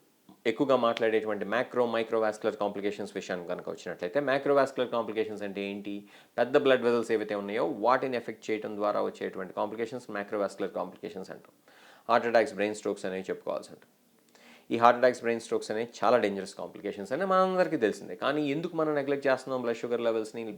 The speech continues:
బ్లడ్ ప్రెషర్‌ని అని కనుక చూసినట్లయితే అది మ-, కేవలం మన కేర్‌లెస్‌నెస్ వల్ల మాత్రమే, లేకపోతే సరైనటువంటి అవగాహన లేకపోవటం వల్ల మాత్రమే అని చెప్పి తెలుసుకోవాలి.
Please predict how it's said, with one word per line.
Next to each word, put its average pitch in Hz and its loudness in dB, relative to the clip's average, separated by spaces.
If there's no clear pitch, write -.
బ్లడ్ 113 2
ప్రెషర్‌ని 120 2
అని 107 -6
కనుక 101 -2
చూసినట్లయితే 104 -4
అది 160 2
మ-, 139 -2
కేవలం 139 2
మన 120 -2
కేర్‌లెస్‌నెస్ 110 -4
వల్ల 98 0
మాత్రమే, 131 0
లేకపోతే 110 0
సరైనటువంటి 104 -4
అవగాహన 120 4
లేకపోవటం 104 -2
వల్ల 98 -6
మాత్రమే 98 -8
అని 87 -10
చెప్పి 95 -14
తెలుసుకోవాలి. - -12